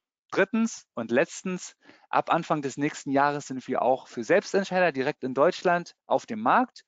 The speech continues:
und wir würden uns freuen, Sie bald wiederzusehen. Schreiben Sie uns gerne eine E-Mail unter kundenservice at vanguard punkt com.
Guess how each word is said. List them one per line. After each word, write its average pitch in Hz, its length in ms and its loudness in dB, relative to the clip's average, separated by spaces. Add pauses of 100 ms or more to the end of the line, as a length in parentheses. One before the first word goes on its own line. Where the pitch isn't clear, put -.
(280)
und 190 180 -2
wir 156 140 2
würden 160 240 0
uns 135 180 -6
freuen, 139 340 2
Sie 123 120 -12
bald 113 280 0
wiederzusehen. 113 600 -2 (260)
Schreiben 156 240 2
Sie 151 100 -4
uns 147 140 -6
gerne 151 220 4
eine 127 160 0
E-Mail 202 380 0
unter 143 280 0
kundenservice 160 840 -2 (380)
at - 300 -2
vanguard 123 540 0
punkt 123 220 -10
com. 95 280 -4